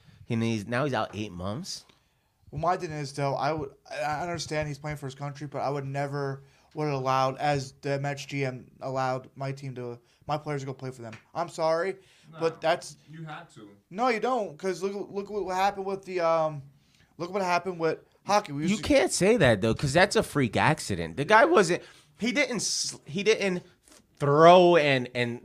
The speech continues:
Speaker 1: blow out his shoulder. He didn't go batting and slide into a base and mess up his knee. He was just celebrating, jumping in a huddle. That means he could have been at home and jumped off of his stairs and was like, "Okay, two steps, look, it's showing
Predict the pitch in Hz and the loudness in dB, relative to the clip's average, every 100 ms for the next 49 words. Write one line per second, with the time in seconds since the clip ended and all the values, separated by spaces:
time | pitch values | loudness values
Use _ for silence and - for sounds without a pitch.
0 | 120 143 175 165 160 135 - 147 143 143 | -2 2 6 6 6 2 0 2 2 2
1 | 143 143 - - 175 202 202 170 151 131 | 0 -2 -8 2 6 6 6 2 0 -2
2 | - - - 131 151 160 113 123 131 147 | -8 -20 -20 -2 2 2 4 6 8 8
3 | 135 131 110 - - 123 151 147 139 131 | 4 0 -2 -4 -2 2 2 2 0 0
4 | 101 131 135 123 127 131 117 120 110 131 | 2 0 0 0 -2 -2 -2 -2 -2 -2
5 | 135 - - - 233 269 180 160 - - | -4 -6 -14 -6 -2 0 0 -2 -4 -12
6 | - - - 143 185 143 127 120 110 127 | -10 -6 0 2 2 2 0 0 0 -2
7 | 160 170 151 120 143 170 - - - 196 | -2 -4 -2 0 2 2 0 -6 2 2
8 | 247 220 208 208 202 170 151 123 202 180 | 2 -2 -2 0 2 4 6 8 10 10
9 | 135 127 - - - 143 139 131 107 - | 8 4 -4 -20 -8 -4 -2 -4 -10 -16
10 | - 113 117 110 - 202 208 208 185 165 | -20 -20 -18 -6 4 4 6 4 4 0
11 | 151 139 - 180 185 147 131 127 117 135 | -4 -2 0 4 6 8 6 4 0 -4
12 | 131 123 127 127 127 175 160 139 135 131 | -2 0 4 4 4 0 2 4 4 2
13 | - - - - 170 - 175 131 170 147 | -4 -14 -14 -8 -6 0 0 2 0 0
14 | 127 170 165 160 139 | 0 2 2 0 -4